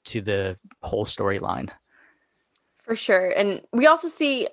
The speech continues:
Speaker 2: Andrea, who is maybe more known in, among listeners of this podcast, among runners. Uh, Andrea is a high school sprinter in Connecticut, my home state, actually. And I found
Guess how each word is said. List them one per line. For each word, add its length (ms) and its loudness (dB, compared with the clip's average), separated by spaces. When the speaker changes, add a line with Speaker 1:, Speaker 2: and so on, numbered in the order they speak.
Speaker 2:
Andrea, 680 6
who 180 2
is 160 4
maybe 360 0
more 320 4
known 500 4
in, 480 0
among 340 6
listeners 360 2
of 80 2
this 140 2
podcast, 680 4
among 400 0
runners. 580 2
Uh, 180 8
Andrea 260 8
is 80 6
a 60 8
high 160 4
school 220 -2
sprinter 440 4
in 440 2
Connecticut, 560 2
my 180 6
home 220 0
state, 320 0
actually. 560 2
And 400 4
I 260 8
found 480 4